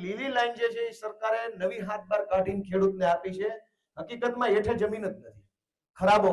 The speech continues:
પડ્યો છે. અહીંયા આ ખેતર કેમ છે અને એની લીલી લાઈન ક્યાં છે?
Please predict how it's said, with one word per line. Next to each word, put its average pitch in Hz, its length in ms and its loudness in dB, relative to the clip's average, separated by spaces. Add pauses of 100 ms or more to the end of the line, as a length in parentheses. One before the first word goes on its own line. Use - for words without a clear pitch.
પડ્યો 120 220 -10
છે. - 140 -20 (1120)
અહીંયા 247 400 4 (640)
આ 240 220 4
ખેતર 262 420 4
કેમ 247 300 0
છે 220 100 4 (720)
અને 226 180 0
એની 247 260 0
લીલી 247 200 -2
લાઈન 240 340 2
ક્યાં 220 220 0
છે? 180 100 0